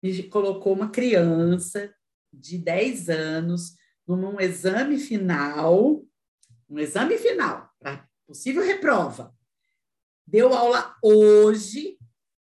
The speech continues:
quarenta e cinco páginas de uma apostila pra fazer uma prova depois de amanhã. Gente, pelo amor, eu, onde a gente tá? A gente tá em dois mil e vinte e um, ou a gente tá em mil e novecentos?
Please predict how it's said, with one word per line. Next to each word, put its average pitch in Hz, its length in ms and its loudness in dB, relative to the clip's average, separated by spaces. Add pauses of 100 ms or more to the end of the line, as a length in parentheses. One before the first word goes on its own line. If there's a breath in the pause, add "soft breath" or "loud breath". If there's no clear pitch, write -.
(380)
quarenta 233 540 2
e 302 80 -2
cinco 254 420 -6
páginas 185 680 -2
de 180 60 -8
uma 180 140 -6
apostila 175 760 -6 (100)
pra 254 180 -6
fazer 240 220 -4
uma 220 240 -2
prova 214 260 -2
depois 254 760 6
de 285 80 0
amanhã. 254 480 -2
Gente, 190 720 -2
pelo 659 160 0 (140)
amor, 262 580 0 (420 loud breath)
eu, 392 200 0
onde 571 160 0
a 508 80 8
gente 330 320 -2
tá? - 220 0
A 254 40 2
gente 294 180 0
tá - 80 -10
em 302 100 -4
dois 294 220 -6
mil 311 160 -4
e 294 40 -2
vinte 269 320 -10
e 262 60 -10
um, 247 100 -6
ou 370 240 -10 (100)
a 508 120 2
gente 508 180 0
tá 523 100 4
em - 40 4
mil 403 80 -4
e 403 40 -8
novecentos? - 1040 -2